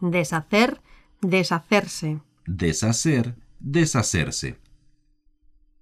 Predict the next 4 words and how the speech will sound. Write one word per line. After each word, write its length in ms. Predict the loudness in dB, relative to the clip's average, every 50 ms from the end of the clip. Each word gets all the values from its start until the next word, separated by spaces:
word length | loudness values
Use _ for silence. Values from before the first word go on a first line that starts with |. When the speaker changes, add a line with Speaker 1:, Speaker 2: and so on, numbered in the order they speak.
| _ _ _ _ _ -20 _ _ _ _ 2
Speaker 2:
Palabras 580 | 2 4 4 4 4 2 2 2 2 0 0
adicionales. 1000 | 0 2 2 2 2 4 2 2 2 2 0 -2 -4 -6 -8 -10 -12 -16 -20 -20 _ _ _ _ _ _ _ _ _ _ _ _ _ _ _ _ _ _ _ _ 8
Speaker 1:
Admirable. 840 | 8 8 10 8 4 2 4 4 4 2 2 2 0 0 -2 -4 -6 -8 _ -2
Speaker 2:
Admirable. 920 | 0 2 2 2 0 0 0 2 2 2 2 2 2 2 0 -2 -4 -8